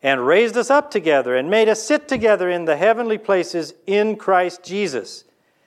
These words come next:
that in the ages to come he might show the exceeding riches of his grace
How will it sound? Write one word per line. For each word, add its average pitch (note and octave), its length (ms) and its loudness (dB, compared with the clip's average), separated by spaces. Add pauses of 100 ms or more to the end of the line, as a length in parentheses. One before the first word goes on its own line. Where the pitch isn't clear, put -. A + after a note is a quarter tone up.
(180)
that C#3 200 2
in C#3+ 120 -2
the C3 140 0
ages F3 360 2
to E3 120 -4
come D#3 340 0
he C#3 140 -8
might B2+ 260 -2
show D3 380 0
the A#2+ 180 -6
exceeding D#3+ 560 -4
riches D3+ 460 -4
of C3+ 100 -2
his A#2 160 -6
grace C3+ 580 -2